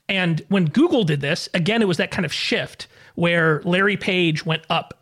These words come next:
into the stratosphere of, "I'm gonna be the C E O of this holding company and I'm going to be able to work on rockets and all kinds of fun stuff." And then they hired a manager to run Google, the big part. And so there was an opportunity, I think, when Meta happened that he could go play with his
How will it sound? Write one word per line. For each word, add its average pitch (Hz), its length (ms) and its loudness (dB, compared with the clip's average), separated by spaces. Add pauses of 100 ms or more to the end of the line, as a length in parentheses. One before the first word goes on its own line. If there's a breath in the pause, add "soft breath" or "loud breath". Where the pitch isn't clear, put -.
into 165 440 2
the 151 80 -4
stratosphere 151 760 -4 (220 loud breath)
of, 160 340 0
"I'm 170 120 0
gonna 175 100 2
be 165 140 0
the 156 80 -2
C 170 240 -2
E 156 40 4
O 156 140 2
of 151 140 -2
this 156 140 -4
holding 170 340 -2
company 151 500 -4
and 156 140 -2
I'm 147 100 -2
going 151 220 -2
to 151 40 0
be 156 120 -4
able 151 160 -2
to 143 40 -4
work 147 280 -2
on 143 120 -4
rockets 147 520 -4
and 147 300 -4 (280 loud breath)
all 180 140 0
kinds 170 240 -2
of 147 60 -6
fun 160 200 -2
stuff." 127 400 -8 (320 loud breath)
And 208 100 0
then 208 80 2
they 190 120 2
hired 208 360 2
a 180 40 2
manager 180 500 2
to 160 100 0
run 156 460 2 (120)
Google, 156 580 0
the 156 100 -4
big 175 240 -4
part. 151 300 -2
And 165 180 -2 (260 loud breath)
so - 140 -2
there 220 160 4
was 254 140 2
an 214 100 2
opportunity, 196 460 2
I 156 60 -2
think, 160 220 -2
when 147 160 2
Meta 151 220 0
happened 156 380 -4
that - 100 -6
he 208 80 0
could 180 140 0
go 190 120 2
play 170 300 -4
with 196 180 -2
his 165 200 -2